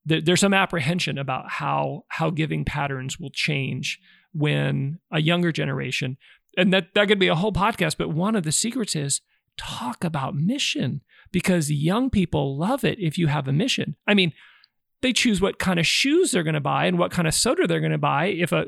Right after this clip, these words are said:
if a, if a company can somehow convince them that this is the ethical tennis shoe to wear.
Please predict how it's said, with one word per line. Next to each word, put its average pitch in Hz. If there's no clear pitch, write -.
if 196
a, 160
if 180
a 185
company 208
can 190
somehow 196
convince 190
them 170
that 151
this 185
is 151
the -
ethical 160
tennis 220
shoe 135
to 220
wear. 202